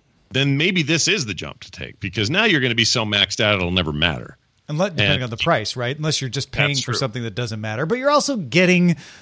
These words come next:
Speaker 2: other things like the, the reflex latency analyzer and, and, and stuff like that, which that might make it worthwhile. But the three hundred sixty hertz may not be the thing that matters here, uh, in, in your decision. The thing I took away from Wiltshire's article at P C gamer dot com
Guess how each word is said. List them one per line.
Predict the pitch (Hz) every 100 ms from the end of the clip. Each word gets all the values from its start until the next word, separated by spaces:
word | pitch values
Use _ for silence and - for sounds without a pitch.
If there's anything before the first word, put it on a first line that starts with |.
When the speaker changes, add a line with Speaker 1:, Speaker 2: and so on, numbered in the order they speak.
| 117
Speaker 2:
other | 165 165 143
things | - 143 117
like | 101 120
the, | 131
the | 101 117 135 123
reflex | 123 127 120 113 -
latency | 107 104 98 104
analyzer | 98 95 92 95 90 95
and, | 95 104
and, | - 117 117
and | 117
stuff | 113 113 104
like | 98
that, | 107 107
which | 135 -
that | 143 143 190
might | 131 117
make | 107 110
it |
worthwhile. | 113 110 110 104
But | 131
the | 160
three | 202
hundred | 247 175
sixty | 160 170 147
hertz | 156 196 - - - - _ _
may | 113 123 220
not | 254 185
be | 214
the | 180
thing | 190 180
that | 131
matters | 165 185 - - - - _
here, | 139 127 113 117
uh, | - 135 120 127
in, | 139 139
in | 160 147
your | 139
decision. | 127 - 214 143 107 - - -
The | 135
thing | - 240
I | 220
took | 196 196
away | 180
from | 156 135
Wiltshire's | 156 185 151 123
article | 131 131 123
at |
P | 110 143
C | 131
gamer | 117 180 151
dot | 120 113
com | 120 110